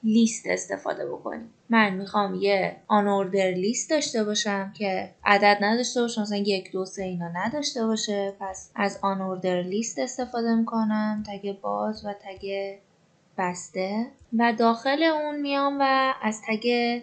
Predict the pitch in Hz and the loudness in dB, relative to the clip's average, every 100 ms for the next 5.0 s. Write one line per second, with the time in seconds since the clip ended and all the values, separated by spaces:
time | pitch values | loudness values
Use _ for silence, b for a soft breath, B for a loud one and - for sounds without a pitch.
0 | - - 202 202 196 - 175 185 220 - | -8 -6 -2 0 -2 -4 -4 -4 -8 -8
1 | 214 202 - 233 - 233 240 240 _ - | -8 -8 -8 -12 -12 -10 -10 -12 _ -2
2 | 240 226 - 196 196 196 185 190 208 240 | 2 2 2 0 -2 0 2 2 2 2
3 | 285 302 - _ - _ 226 214 208 190 | -2 -6 -16 _ -20 _ 0 2 -2 -2
4 | 180 180 185 202 233 262 269 269 269 - | -4 0 2 4 2 2 2 2 -4 -10